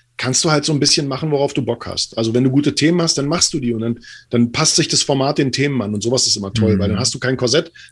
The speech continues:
Speaker 1: wo du irgendwo was reinstecken musst, sondern du kannst sagen, „Okay, der Typ,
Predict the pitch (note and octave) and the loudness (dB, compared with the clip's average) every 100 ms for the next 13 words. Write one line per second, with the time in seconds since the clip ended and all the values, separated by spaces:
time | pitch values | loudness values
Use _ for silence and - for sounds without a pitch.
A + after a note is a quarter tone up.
0 | - C3+ C#3+ C3 A#2+ G2+ G2+ F3+ - G3 | 0 2 2 2 0 0 0 0 0 0
1 | G3+ G#3+ A3 - D#3 D3 C#3+ D3+ - C#3+ | 0 0 0 -2 -4 -2 -2 -2 0 -2
2 | C3 G3 - - _ _ _ _ - C3+ | 2 2 2 -4 _ _ _ _ 0 2
3 | - G3 A#3 | 4 2 2